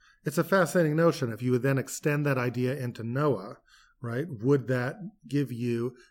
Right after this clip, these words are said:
an understanding of what those birds were doing back at Noah? In other words, could it be that when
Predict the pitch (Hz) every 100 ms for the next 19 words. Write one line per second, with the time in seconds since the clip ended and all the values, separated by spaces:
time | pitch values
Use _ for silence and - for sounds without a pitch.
0 | _ 123 120 120 113 - 127 127 120 113
1 | 104 127 127 - 120 104 - 120 113 -
2 | 101 131 147 110 104 107 104 110 139 151
3 | 165 - 120 113 113 110 110 107 - -
4 | _ - 135 135 135 123 117 131 117 113
5 | 107